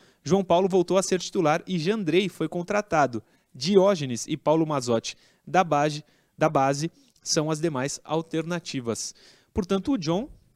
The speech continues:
segundo a Gazeta Esportiva, é só um trecho da, da matéria, completa tá lá no site da Gazeta, pode voltar ainda nesse ano, nas últimas rodadas do Campeonato Brasileiro. Não sei se ele vai ter a oportunidade de entrar,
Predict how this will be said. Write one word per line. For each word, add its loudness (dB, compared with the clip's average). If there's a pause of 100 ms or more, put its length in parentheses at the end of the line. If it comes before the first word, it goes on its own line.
(140)
segundo -4
a 0
Gazeta -2
Esportiva, -4
é -6
só -6
um -10
trecho -4
da, -4
da -6
matéria, -2 (240)
completa -4
tá -4
lá -4
no -10
site -6
da -6
Gazeta, -6 (960)
pode 0
voltar 0
ainda -4
nesse -4
ano, -6 (520)
nas -6
últimas -10
rodadas -8
do -4
Campeonato -8
Brasileiro. -4 (240)
Não -18
sei 0
se -2
ele -4
vai -2
ter -8
a -2
oportunidade -8
de -6
entrar, -4